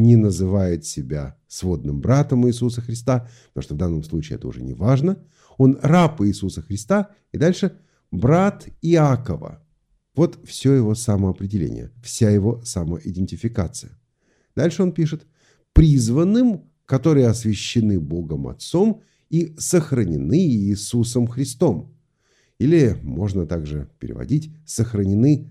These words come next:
для Иисуса Христа". Так вот, интересно, что слово "освящены"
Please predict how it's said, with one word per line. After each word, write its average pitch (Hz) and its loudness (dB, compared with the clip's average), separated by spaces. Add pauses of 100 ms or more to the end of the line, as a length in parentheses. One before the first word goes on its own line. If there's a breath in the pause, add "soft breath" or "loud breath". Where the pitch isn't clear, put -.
(120)
для 107 2
Иисуса 69 -12
Христа". - -20 (1000 soft breath)
Так - -6
вот, 175 2 (240)
интересно, 123 0
что - -4
слово 123 0
"освящены" 127 0